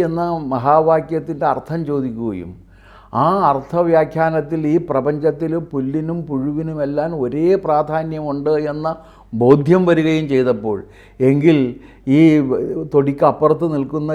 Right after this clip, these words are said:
ചെറുമർക്ക് കൂടി ഇതിനാൽ പങ്കെടുക്കാൻ അവകാശമുണ്ട് എന്ന് പറഞ്ഞ് അവരെ പങ്കെടുപ്പിച്ചുകൊണ്ട് ആരംഭിക്കുകയാണ്. അവരുടെയൊക്കെ മനസ്സിൽ നിന്നാണ് അവരിത് മാറ്റിയത്. മനസ്സിൻ്റെ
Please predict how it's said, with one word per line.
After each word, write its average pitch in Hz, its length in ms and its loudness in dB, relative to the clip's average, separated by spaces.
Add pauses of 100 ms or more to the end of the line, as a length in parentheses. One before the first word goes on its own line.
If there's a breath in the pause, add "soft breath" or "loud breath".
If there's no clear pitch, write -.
(120)
ചെറുമർക്ക് 143 600 -2
കൂടി 143 220 -4
ഇതിനാൽ 143 220 -2 (120)
പങ്കെടുക്കാൻ 139 540 -2 (120)
അവകാശമുണ്ട് 139 680 -2
എന്ന് 143 180 -6
പറഞ്ഞ് 147 280 -4 (460 loud breath)
അവരെ 196 280 6 (160)
പങ്കെടുപ്പിച്ചുകൊണ്ട് 160 880 -2
ആരംഭിക്കുകയാണ്. 143 560 -4 (1400 soft breath)
അവരുടെയൊക്കെ 190 480 2 (140)
മനസ്സിൽ 165 480 2
നിന്നാണ് 175 280 0
അവരിത് 156 300 -2
മാറ്റിയത്. 131 420 -4 (1040 soft breath)
മനസ്സിൻ്റെ 190 760 4